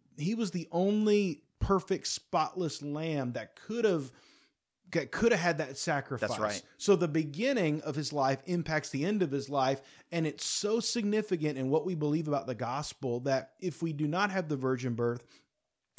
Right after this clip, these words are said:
Speaker 1: we really can't have the gospel.
Speaker 2: Well, and here's a, that's a hundred percent true, Brian. And the, the other thing about this that people just don't think about is if,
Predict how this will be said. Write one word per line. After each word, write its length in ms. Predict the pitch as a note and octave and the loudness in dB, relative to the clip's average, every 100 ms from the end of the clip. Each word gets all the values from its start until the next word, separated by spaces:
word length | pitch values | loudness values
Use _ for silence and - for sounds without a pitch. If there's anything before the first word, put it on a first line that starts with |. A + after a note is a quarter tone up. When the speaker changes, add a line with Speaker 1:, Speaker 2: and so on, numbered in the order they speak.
| D#3 | -2
Speaker 1:
we 80 | |
really 240 | D3+ F#3 G#3+ | 0 2 0
can't 240 | - B2 | -2 -6
have 140 | C#3+ B2 | -6 -6
the 100 | G#2+ | -6
gospel. 420 | A2+ C3 - F#2 - - - | -8 -10 -12 -18 -18 -8 2
Speaker 2:
Well, 120 | F#3 | 2
and 100 | F3 | 4
here's 180 | G#3+ C#3 | 2 0
a, 200 | B2 A#2+ | 0 4
that's 280 | A#2 A#2 - | 6 6 2
a 40 | G2 | -6
hundred 300 | - B2 G#2 | -2 0 0
percent 360 | - A2+ G2+ - | -2 -6 -6 -8
true, 340 | - - G#2+ G2+ | -10 -4 -2 -2
Brian. 440 | G#2 G2 G2+ G2+ G#2 | -2 -4 -4 -6 -8
And 320 | G2+ G2+ - | -6 -6 -8
the, 280 | A2+ A2 G2+ | -6 -6 -4
the 160 | G#2 G2 | -2 0
other 160 | C3+ | 2
thing 160 | C#3 A#2+ | 0 -2
about 280 | G2+ A2 - | 2 0 2
this 280 | G#2+ - - G#2+ | -2 -4 -8 -4
that 200 | G#2 - | -6 -4
people 220 | B2+ A#2+ | -6 -6
just 180 | G#2+ - | -8 -4
don't 220 | A#2+ G#2+ | -4 -4
think 200 | C3 C3 | -6 -4
about 260 | A2+ G#2+ G2+ | -2 -2 -2
is 160 | G2 - - - - - | -6 -12 -20 -20 -10 0
if, 320 | C3+ C3+ | 2 0